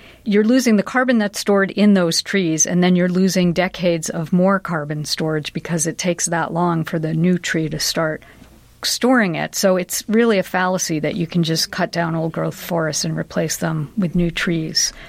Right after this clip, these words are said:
So that's something that has to be communicated, and a lot of people don't seem to know this.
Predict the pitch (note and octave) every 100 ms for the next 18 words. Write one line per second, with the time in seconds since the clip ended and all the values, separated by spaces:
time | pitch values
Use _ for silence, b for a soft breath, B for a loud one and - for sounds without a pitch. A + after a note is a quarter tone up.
0 | B B B B - F#3 E3+ E3 E3 -
1 | - - - F#3 G3 G3+ - G#3 F#3+ F#3+
2 | F3 E3 D#3 E3+ E3 - E3 E3 D#3+ -
3 | F#3 A3+ A3+ E3+ E3 E3+ E3+ E3+ F3 F3+
4 | F3+ F#3+ - F#3 F3+ E3 D#3+ E3+ - F3
5 | D#3+ E3+ E3 G3 F#3 - E3+ -